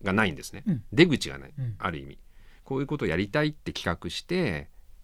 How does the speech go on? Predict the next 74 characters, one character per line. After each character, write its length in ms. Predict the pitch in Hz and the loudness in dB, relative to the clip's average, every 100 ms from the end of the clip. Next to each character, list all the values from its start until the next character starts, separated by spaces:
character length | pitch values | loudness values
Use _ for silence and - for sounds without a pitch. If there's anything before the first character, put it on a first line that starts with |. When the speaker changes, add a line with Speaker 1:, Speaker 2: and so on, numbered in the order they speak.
| - | -10
Speaker 1:
作 200 | - 110 | -6 -4
っ 20 | |
て、 400 | 95 - 73 64 - | -4 -6 -6 -6 -10
作 160 | - 98 | -4 -2
る 60 | |
最 240 | 85 104 98 | 0 -2 -2
中 120 | 85 | -6
か 120 | 73 | -8
も 80 | 69 | -8
し 100 | 90 | -4
れ 80 | 92 | -2
な 80 | |
い 80 | 95 | -2
け 100 | - | -2
ど、 280 | 95 143 80 - - - - | 0 0 0 -6 -18 -18 -6
で、 140 | 120 104 | -4 -2
「こ 140 | - | 0
れ 100 | 95 | 2
を 280 | 101 92 - | 2 0 0
映 80 | 101 | -2
画 100 | 120 | 0
館 140 | 101 | 0
で 60 | 85 | -2
か 100 | 135 | -4
け 100 | 147 | -2
て 80 | - | 0
い 40 | |
た 100 | 107 | 2
だ 100 | 117 | 2
け 80 | 139 | 2
ま 140 | 147 | 2
せ 140 | 143 156 | 4 2
ん 60 | |
か？」 100 | 165 | 2
っ 40 | 156 | -2
て 80 | |
い 40 | 175 | -2
う 20 | |
と 100 | 170 | 0
こ 40 | |
か 60 | 110 | 0
ら 40 | |
ス 60 | 95 | 2
タ 80 | 85 | 0
ー 20 | |
ト 80 | - | -2
す 60 | |
る 60 | - | -8
じ 40 | |
ゃ 40 | - | -4
な 0 | |
い 0 | |
で 60 | 151 | -2
す 60 | |
か。 60 | 127 | -2
Speaker 2:
う 40 | |
ん、 40 | 120 | -4
う 20 | |
ん。 40 | 107 - - - - - 151 | -6 -10 -16 -16 -16 -6 0
Speaker 1:
な 100 | 139 | 2
の 100 | 98 | 2
で、 320 | 110 78 - - - | 2 0 -4 -12 2
出 160 | 123 | 6
口 220 | 254 220 104 | 8 6 2
が 100 | 87 | 2
見 100 | 131 | 2
え 80 | |
な 100 | 156 | 2
い 60 | 87 | 0
と 100 | 73 | -2
こ 120 | 76 | -8
ろ 80 | 69 | -6
か 160 | 78 131 | -2 -2
ら、 380 | 143 98 71 | -2 -2 -6